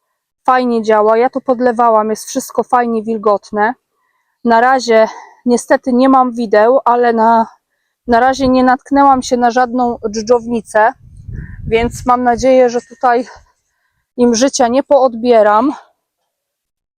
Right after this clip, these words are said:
Mam nadzieję, że siedzą gdzieś tam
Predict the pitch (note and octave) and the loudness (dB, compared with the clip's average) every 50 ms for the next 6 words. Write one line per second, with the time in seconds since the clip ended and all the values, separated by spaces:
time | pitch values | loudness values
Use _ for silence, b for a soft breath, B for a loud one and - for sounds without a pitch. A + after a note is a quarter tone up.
0 | _ _ _ _ _ _ _ _ _ _ _ _ _ _ - B3 A#3+ B3 B3+ B3+ | _ _ _ _ _ _ _ _ _ _ _ _ _ _ -2 -2 -2 0 -2 -4
1 | A#3 B3 B3+ B3 A#3+ B3 A#3 - - C4 A#3 B3 B3 B3 A3 G#3 A#3 B3 - - | 0 2 2 2 2 2 -2 0 0 0 2 2 0 0 -2 -2 -4 -4 -4 -2
2 | - C#4+ A#3+ A#3 B3+ | 0 0 0 0 0